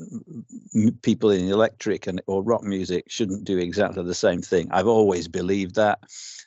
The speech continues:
Um, it comes from, you know, the very first discovery of rock music for me with the, uh, with the, uh, Close to the Edge album by Yes when I was twelve years old.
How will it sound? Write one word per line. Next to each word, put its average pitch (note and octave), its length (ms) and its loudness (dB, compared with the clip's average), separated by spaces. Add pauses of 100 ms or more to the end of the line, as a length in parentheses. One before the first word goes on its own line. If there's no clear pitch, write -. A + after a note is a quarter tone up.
Um, F#2+ 400 -6 (680)
it G#2+ 120 -4
comes G#2+ 280 -4
from, F#2 360 -2 (840)
you A#2 120 2
know, F#2+ 200 -4
the F#2+ 100 0
very F#2+ 240 2
first G#2+ 400 4
discovery F#2+ 640 0
of F2 100 -4
rock G2+ 240 0
music F2 420 -8
for F#2 100 -10
me F2 340 -4
with F2+ 240 -4
the, F2 280 -2
uh, F2+ 160 -2
with F2+ 220 -2
the, F2+ 320 0 (220)
uh, E2+ 300 -2 (100)
Close G2 280 4
to F2+ 120 -2
the F2+ 160 4
Edge F2+ 180 2
album F2 380 0
by E2+ 160 0
Yes F2 420 0
when F#2+ 140 0
I E2+ 60 -2
was E2 140 -4
twelve F2+ 380 2
years E2 300 0
old. E2+ 360 -2